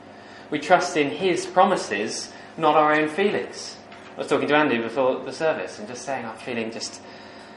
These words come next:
a bit drained and unmotivated." I'm thinking, "How can I stand up and preach on an amazing passage when I'm feeling like that?" But actually, faith says, you know, our feelings go up and down, up and down, up and down, but his word is secure.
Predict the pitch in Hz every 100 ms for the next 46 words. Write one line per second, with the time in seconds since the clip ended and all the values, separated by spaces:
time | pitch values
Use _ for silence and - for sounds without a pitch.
0 | - - - - - - - 92 - -
1 | 147 160 110 98 95 104 101 104 - -
2 | - - - - 135 139 151 143 107 95
3 | - - - - - - - - 123 131
4 | 135 135 147 147 143 139 - 143 135 135
5 | 113 - 107 98 - - - - - -
6 | - - 131 120 123 113 117 120 120 117
7 | 117 131 - - - - 110 107 107 110
8 | - 120 113 113 110 131 117 - 131 160
9 | - 165 156 185 185 - - - - -
10 | - - - 156 - - - - 180 170
11 | 185 - 190 180 - 170 190 - - 170
12 | 175 180 143 170 - 156 151 143 143 -
13 | 131 123 117 113 107 147 135 120 135 143
14 | 131 - - - 107